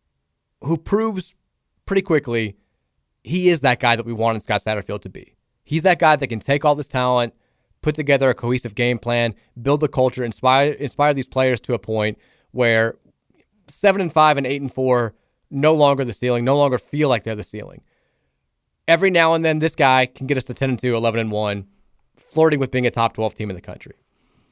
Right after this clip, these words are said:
That's on the table now. If you nail this hire and you keep this recruiting class, you get some transfers, you bring back some of the key players from this past year's team that made the season, uh, a winning one, all of a sudden, like,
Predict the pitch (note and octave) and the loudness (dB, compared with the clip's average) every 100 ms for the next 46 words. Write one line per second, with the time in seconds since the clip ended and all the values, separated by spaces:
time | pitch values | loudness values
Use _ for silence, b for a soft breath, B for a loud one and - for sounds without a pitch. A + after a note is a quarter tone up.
0 | _ _ _ _ _ _ _ _ D#3 D#3 | _ _ _ _ _ _ _ _ -2 2
1 | C#4+ A4+ G#4+ - A3+ - A2 D2+ - _ | 2 2 -4 -2 -2 -2 -6 -8 -20 _
2 | _ _ _ - E3+ D3 B3+ D4 - F3+ | _ _ _ -2 -2 0 -2 -2 -4 -4
3 | F3 E3+ F#3+ G3+ D#3+ E3 - A2 G2 - | 0 4 4 4 2 -4 -4 -4 -4 -6
4 | - _ _ _ D3+ D#3+ D3+ - - A#3 | -16 _ _ _ -4 -2 -4 -2 -4 -2
5 | G#3 F3+ D#3+ D#3 C3+ A2 G#2+ G2+ G2+ - | -4 -2 -2 -2 -2 -4 -4 -4 -8 -12
6 | _ _ _ - C#3+ F#3+ G#3 - D3+ D3 | _ _ _ -6 0 0 0 -2 0 0
7 | - C3+ C3 B2+ - _ - C#3 C3+ F3 | 0 0 0 0 -6 _ -4 -2 0 0
8 | E3 D#3+ - - E3+ D3+ D3+ F3 F#3 - | 4 2 0 -2 -2 -2 -6 -6 -6 -2
9 | D3+ D3+ D3 - C3 - C3+ C3 - B2+ | 2 2 0 -2 -6 -2 0 0 -2 -4
10 | - B2+ A#2+ A#2+ A#2 A2 C3+ A#2+ A#2+ A2+ | -4 -4 -2 -2 -4 -6 -6 -4 -4 -6
11 | b b b G#2+ G2+ B2+ C3 D3 C3 A#2 | b b b -4 -4 -2 0 2 0 -2
12 | G#2+ G#2+ G#2 _ _ _ _ _ _ _ | -2 -2 -4 _ _ _ _ _ _ _
13 | D#3 A#3+ F4+ - A#3+ A#3 G3+ F3+ | 2 2 2 -2 -2 0 0 -2